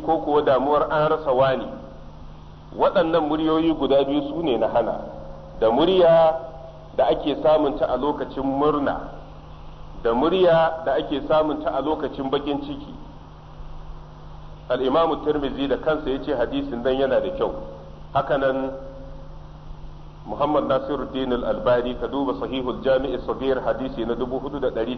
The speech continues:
tara da goma sha biyar. Hadisin ya inganta daga manzon Allah. Sannan ga wani hadisi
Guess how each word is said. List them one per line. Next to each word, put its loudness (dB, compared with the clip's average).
tara 2
da -4
goma 0
sha 0
biyar. 0
Hadisin -2
ya 4
inganta 0
daga 0
manzon 0
Allah. -4
Sannan 4
ga 6
wani 4
hadisi -2